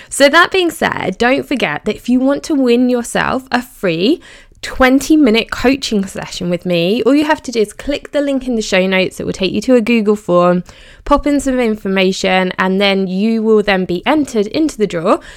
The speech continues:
for the end of November, where I'm going to be drawing three people to win twenty minutes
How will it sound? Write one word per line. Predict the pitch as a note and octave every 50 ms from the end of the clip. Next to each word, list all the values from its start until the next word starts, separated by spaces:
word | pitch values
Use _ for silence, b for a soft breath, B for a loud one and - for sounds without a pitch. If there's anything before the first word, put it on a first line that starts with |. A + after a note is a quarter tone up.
| B B B B
for | - - G#3+
the | A#3 A#3 - -
end | - C4+ D4 D#4 D#4+ C#4+
of | C4+ - A3+ G#3+
November, | A3 A3+ G#3+ G3 F3+ F#3+ F3+ F3+ F#3 F3+ F#3+ B3 F4 F#4+ B B B -
where | G#3 G#3+ G#3+ G#3+ G3+ G3+
I'm | - G#3+ A3+ A#3 A#3
going | A3 A#3 A3 A3 A3
to | - A3+
be | G3 G#3+ G#3
drawing | F#3 - A#3+ B3 A#3+ A#3 A3 G#3 G#3 G#3 G3
three | - - C4+ C4+ D4+ D#4 D4+ D4+
people | D4+ C#4 B3 - - F#3+ F#3+ G3+
to | - A3 G#3
win | G#3 G3+ G3 G3+ G3
twenty | - - B3+ A#3 A3 G#3+ - A3+
minutes | A3 F#3+ F#3 F#3+ - - - -